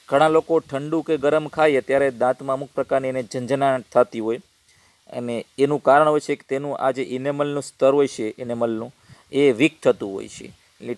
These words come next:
ઠંડુ કે ગરમ લે એટલે સીધું આ પહેલા લેયર ઉપર આવે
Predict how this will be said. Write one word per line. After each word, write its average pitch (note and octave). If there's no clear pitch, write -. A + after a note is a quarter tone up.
ઠંડુ C#3+
કે D3
ગરમ C3+
લે D3
એટલે B2+
સીધું C3+
આ C#3+
પહેલા C#3+
લેયર C#3+
ઉપર C#3
આવે C3